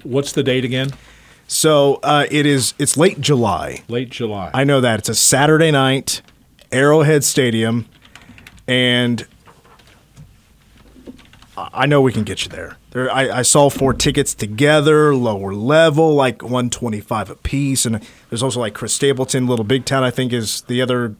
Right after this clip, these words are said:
Speaker 2: uh, artists or bands, whatever.
Speaker 1: Okay.
Speaker 2: They're gonna be there, like you. I don't, I don't know. I,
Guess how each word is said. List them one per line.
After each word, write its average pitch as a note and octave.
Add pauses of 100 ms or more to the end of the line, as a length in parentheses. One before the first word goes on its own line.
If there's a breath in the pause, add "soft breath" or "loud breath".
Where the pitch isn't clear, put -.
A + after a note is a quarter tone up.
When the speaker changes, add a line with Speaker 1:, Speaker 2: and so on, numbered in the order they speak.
(120)
Speaker 2:
uh, A#2 (880)
artists B2+
or A#2+
bands, A#2+
whatever. A2+ (120)
Speaker 1:
Okay. A#2
Speaker 2:
They're B2
gonna A2+
be C3
there, C3
like A2
you. B2+
I C3+
don't, D#3
I C#3+
don't C#3+
know. C3+
I, B2+